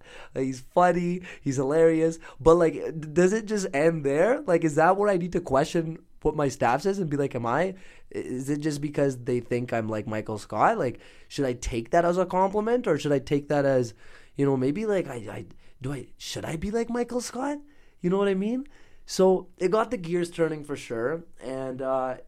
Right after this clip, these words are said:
it makes me wanna ask you, you know, if, if, if you don't mind sharing with me, you guys know how I felt about this last week, you know, talking to a mic,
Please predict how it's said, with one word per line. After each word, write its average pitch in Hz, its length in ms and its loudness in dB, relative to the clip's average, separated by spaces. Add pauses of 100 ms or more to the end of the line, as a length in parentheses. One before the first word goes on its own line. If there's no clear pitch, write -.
it - 160 -14
makes 175 260 -6
me 170 140 0
wanna 165 220 0
ask 160 340 -6
you, 220 220 -2
you 120 160 -2
know, 135 100 4
if, 147 120 2
if, - 180 -2 (240)
if 170 120 6
you 247 200 6
don't 254 280 4
mind 190 360 0
sharing 156 420 2
with 117 220 -2
me, 110 360 -4 (380)
you 127 100 -12
guys 165 220 2
know 170 140 4
how 160 120 4
I 143 60 4
felt 123 280 0
about 101 260 -2
this 98 200 -8
last 92 300 -12
week, 92 260 -12
you 98 60 -8
know, 110 160 -2
talking 104 440 -8
to 104 120 -8
a 98 60 -4
mic, 95 360 -8